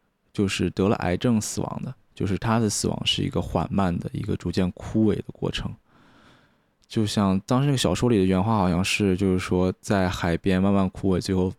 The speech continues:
被海浪，海浪，海浪冲走的一个过程。但是在这个，在，在电影里，他是，因是，呃，突发脑溢血，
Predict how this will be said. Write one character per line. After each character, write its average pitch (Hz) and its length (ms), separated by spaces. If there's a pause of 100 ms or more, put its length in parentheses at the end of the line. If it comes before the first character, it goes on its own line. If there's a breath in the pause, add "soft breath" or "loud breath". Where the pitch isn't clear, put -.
被 95 100
海 - 160
浪， 92 180 (160)
海 - 220
浪， - 260 (120)
海 - 560
浪 101 260 (340)
冲 98 320
走 - 240
的 - 140
一 - 60
个 110 100
过 - 180
程。 - 160 (840 soft breath)
但 123 240
是 98 240
在 92 600 (680 soft breath)
这 92 180
个， 90 400
在， 87 480 (460)
在 92 400 (240)
电 117 140
影 107 120
里， 101 220
他 92 200
是， - 320 (280)
因 104 280
是， 92 400 (680 loud breath)
呃， 101 200 (120)
突 - 120
发 104 140
脑 101 180
溢 95 80
血， - 240